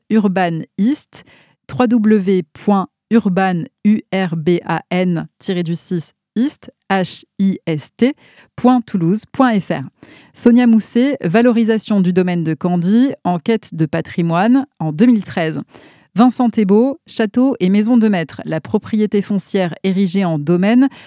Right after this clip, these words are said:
l'exemple du Midi toulousain au dix-neuvième et vingtième siècle, cahier nantais numéro cinquante-quatre en deux mille. André Selve, Le village de Saint-Simon, un regard dans le passé, Toulouse, mille neuf cent quatre-vingt-quinze. Direction, l'agence Evelyne.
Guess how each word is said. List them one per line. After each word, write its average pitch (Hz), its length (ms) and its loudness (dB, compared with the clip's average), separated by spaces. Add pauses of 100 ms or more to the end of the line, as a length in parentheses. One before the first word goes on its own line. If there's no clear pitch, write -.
(140)
l'exemple 202 680 0
du 160 120 -2
Midi 190 260 2
toulousain 185 640 0
au 247 120 0
dix-neuvième 180 520 0
et 165 100 -2
vingtième 165 400 -2
siècle, 226 440 -2 (320)
cahier 220 280 2
nantais 190 460 0
numéro 170 320 0
cinquante-quatre 196 880 -2
en 254 140 6
deux 220 120 6
mille. 151 300 -2 (440)
André 220 320 4
Selve, 254 540 0
Le 180 140 4
village 220 360 2
de 175 120 2
Saint-Simon, 220 760 2
un 180 120 -2
regard 190 400 0
dans 180 160 0
le 160 100 0
passé, 175 480 -2 (280)
Toulouse, 208 460 0
mille 247 220 6
neuf 233 140 0
cent 247 140 0
quatre-vingt-quinze. 185 720 -2 (420)
Direction, 233 760 2
l'agence 202 580 2
Evelyne. 180 480 0